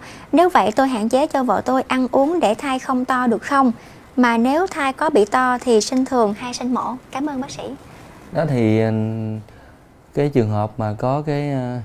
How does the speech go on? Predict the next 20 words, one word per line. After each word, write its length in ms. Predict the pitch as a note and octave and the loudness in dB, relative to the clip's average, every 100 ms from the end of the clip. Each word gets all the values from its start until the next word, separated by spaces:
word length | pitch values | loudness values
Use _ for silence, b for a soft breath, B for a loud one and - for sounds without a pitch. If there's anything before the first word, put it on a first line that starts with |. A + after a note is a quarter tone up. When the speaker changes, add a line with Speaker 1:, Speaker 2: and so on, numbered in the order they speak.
| - b b b | -14 b b b
Speaker 2:
khi 160 | - C#3 | 2 4
mà 100 | A#2 | 2
có 180 | C3 D3 | 0 0
đường 200 | A#2 A2 | 0 2
huyết, 200 | C#3+ E3+ - - - - | 0 -2 -10 -20 -20 -6
khi 140 | C3+ C3 | -2 0
mà 100 | A2 | 0
có 120 | D3 | -2
đường 220 | B2 A2+ | 0 -2
huyết 120 | C#3 - | -4 -2
cao 320 | C#3+ C#3 C#3 | 0 2 2
đó 120 | D3 D3+ - B2 | 0 -4 -8 -6
thì, 280 | A2+ G#2+ G#2+ | -2 0 0
ờ, 200 | G#2 G#2+ | -2 -2
chúng 140 | C#3+ D#3 | -2 0
ta 160 | B2+ | 0
sẽ 160 | A#2+ A2 | 0 -4
có 120 | D3+ | -4
giải 200 | B2+ A2 | -2 -2
pháp 180 | - | -2